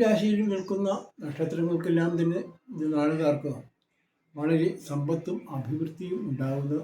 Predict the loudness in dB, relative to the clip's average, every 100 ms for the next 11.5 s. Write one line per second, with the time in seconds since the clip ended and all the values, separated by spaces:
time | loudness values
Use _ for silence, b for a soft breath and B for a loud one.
0 | -6 -10 -10 -10 -10 -10 -14 -18 _ _
1 | _ _ _ _ _ _ b b b 0
2 | 2 2 -2 0 4 4 6 4 4 0
3 | 0 2 4 4 6 6 6 6 4 2
4 | 2 2 2 2 2 2 -4 -8 -12 -16
5 | _ _ _ _ _ _ _ _ -6 -2
6 | 2 4 6 8 6 6 6 6 6 4
7 | 4 4 2 0 -8 -6 -2 -2 -2 -2
8 | -2 -2 -2 -2 -2 -2 0 2 2 0
9 | -4 -16 _ _ _ _ _ _ _ _
10 | _ -6 4 4 6 4 6 6 6 6
11 | 6 4 4 6